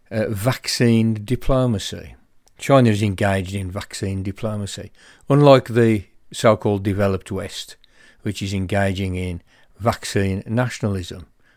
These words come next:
with countries holding back vaccines, uh, for themselves and, uh, not spreading it around, as it were,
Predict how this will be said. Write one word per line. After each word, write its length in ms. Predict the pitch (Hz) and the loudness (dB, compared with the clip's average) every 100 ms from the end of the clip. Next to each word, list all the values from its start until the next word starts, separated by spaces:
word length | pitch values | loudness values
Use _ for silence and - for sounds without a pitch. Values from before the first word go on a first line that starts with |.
| - | -16
with 140 | - | -10
countries 320 | - 95 101 | -8 -8 -8
holding 360 | 104 98 98 95 | -4 -4 -4 -6
back 260 | 101 104 - | -6 -8 -6
vaccines, 680 | 104 - - 92 95 - _ _ _ _ _ - | -10 -8 -10 -10 -12 -18 _ _ _ _ _ -12
uh, 140 | 107 95 | -10 -8
for 160 | 101 | -6
themselves 760 | 95 98 - 107 95 90 - - | -6 -4 -2 -2 -4 -8 -14 -14
and, 260 | 90 92 | -14 -14
uh, 80 | 87 78 _ _ _ _ _ _ _ _ _ _ _ - - - _ _ | -14 -16 _ _ _ _ _ _ _ _ _ _ _ -20 -20 -20 _ _
not 180 | - - | -6 -6
spreading 460 | - - 110 101 107 | -8 -2 0 0 -2
it 100 | - | -2
around, 600 | 107 113 117 101 85 - | 0 2 2 0 -6 -12
as 160 | 104 98 | -10 -10
it 120 | - | -10
were, 300 | 101 92 | -12 -12